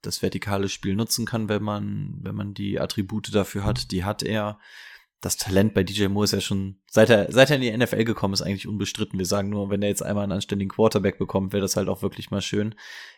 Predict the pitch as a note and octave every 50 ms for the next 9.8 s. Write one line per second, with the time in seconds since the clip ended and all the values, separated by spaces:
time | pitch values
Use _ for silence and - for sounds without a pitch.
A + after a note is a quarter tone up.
0 | _ - - - G#2+ G#2+ A2+ G#2+ G2+ G#2+ - - G2 F#2+ G2+ - - G#2 G#2 G#2+
1 | G2+ G2 G2 F#2+ - - - G#2 F#2 - G2+ F#2+ - G#2 F#2+ F2+ F2 - - A#2
2 | A2 A#2 A#2 A2+ A2 A2+ A2+ A2+ A2+ - - - - - - - - - - _
3 | _ _ _ _ - F2+ F#2 F#2 F#2 F2+ F2+ F2+ F2+ F2+ F2+ F2 - - - -
4 | - - _ _ _ _ _ _ _ _ _ _ _ _ _ _ _ _ _ _
5 | _ _ _ _ _ - - G2 G2 F#2+ F#2 F#2+ G2 F#2 - _ _ _ _ _
6 | _ _ - - - - A2+ A#2 A#2+ B2+ B2 - - - - - - G#2 A2+ A#2
7 | A#2+ A#2+ A#2 A#2 A#2 A2+ - - - - _ _ _ A2+ A2+ A2+ A2+ A2 - _
8 | _ - - A2+ - A#2+ G#2+ G#2+ G#2+ G2+ - - A#2+ A#2+ A#2 A2 A2 F#2+ A2 G#2
9 | A2 A2 - - G2+ E2+ E2 B2 B2+ B2 B2 A#2+ A#2+ A#2+ - -